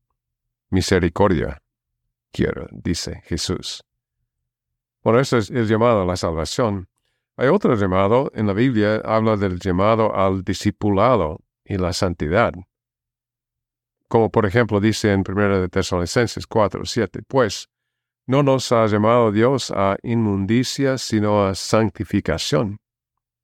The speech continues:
Todos hemos sido llamados a vivir en obediencia a la palabra de Dios, a compartir la fe con los no creyentes y a vir-, vivir una vida de santidad.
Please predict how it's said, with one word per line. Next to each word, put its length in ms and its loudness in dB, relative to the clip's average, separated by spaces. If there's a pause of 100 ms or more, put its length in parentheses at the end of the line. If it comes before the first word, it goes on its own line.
(680)
Todos 440 2
hemos 260 4
sido 340 2
llamados 540 0
a 60 -4
vivir 440 0 (380)
en 140 2
obediencia 580 2
a 20 0
la 80 0
palabra 340 0
de 100 -6
Dios, 440 -4 (680)
a 120 0
compartir 520 2
la 120 0
fe 280 2
con 220 0
los 300 -2
no 280 0
creyentes 760 -4 (420)
y 120 0
a 100 2
vir-, 340 2 (200)
vivir 500 2
una 260 0
vida 400 2
de 160 0
santidad. 720 0